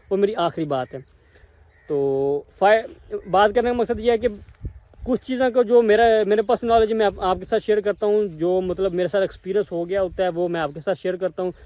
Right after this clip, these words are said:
अगर मैं किसी जगह पे कोई गलत हूँ तो वो आप मेरी रहनुमाई कर सकते हैं, मैं ये नहीं कहता कि मेरी बात जो आखिरी बात है।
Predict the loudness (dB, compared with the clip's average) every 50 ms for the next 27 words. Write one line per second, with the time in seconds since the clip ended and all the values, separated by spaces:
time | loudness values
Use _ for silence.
0 | -20 _ _ -2 2 6 6 6 6 6 2 0 -2 -6 -4 0 2 2 4 4
1 | 2 0 -2 -4 -2 0 2 2 2 2 2 -2 -2 -2 -2 -2 0 0 0 0
2 | 2 0 0 0 2 2 2 0 0 0 -2 -2 -2 -2 -2 -4 -2 -4 -6 -4
3 | -4 -4 -2 0 0 2 2 2 0 0 -2 -2 -2 -2 -2 -4 -2 -2 0 -2
4 | 0 0 0 -2 0 -2 -2 -2 -2 -2 -2 -6 -8 -6 -6 -6 -6 -8 -12 -14